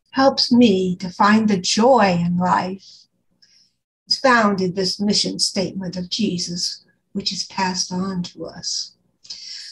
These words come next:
So the question isn't, "Why doesn't God do something?" but, "Why don't I do something?"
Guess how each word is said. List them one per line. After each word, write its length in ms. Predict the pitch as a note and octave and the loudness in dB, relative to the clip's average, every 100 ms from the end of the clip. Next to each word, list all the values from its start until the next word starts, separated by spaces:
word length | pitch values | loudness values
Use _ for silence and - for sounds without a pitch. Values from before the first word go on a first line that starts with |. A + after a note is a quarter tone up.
| - - | -20 -4
So 180 | - B3 | 2 4
the 120 | A#3+ | 4
question 680 | E4 F4 - - B3+ A#3 | 4 4 4 4 4 4
isn't, 580 | A#3 D#4 D4+ G3 F3+ - _ _ | 4 4 4 2 0 -6 _ _
"Why 300 | C#4+ D4 C4+ | 2 4 6
doesn't 540 | A#3 G#3+ F#3+ - F#3 - | 6 4 2 -2 -4 2
God 480 | A#3+ E4+ C#4 G3+ | 4 6 6 2
do 200 | F3+ G3 | 2 2
something?" 520 | F3+ - F3 F3 G#3+ A3+ | 2 2 0 2 2 2
but, 200 | - - _ _ - | 0 -4 _ _ -2
"Why 220 | G3+ C4 | 4 6
don't 240 | D4 D4 - | 6 4 4
I 380 | A3+ E4 D#4+ A#3 | 4 6 4 4
do 240 | A3+ F#3 | 4 2
something?" 720 | - G3+ F#3 F3 F#3 - - | 2 0 -2 -4 -6 -6 -14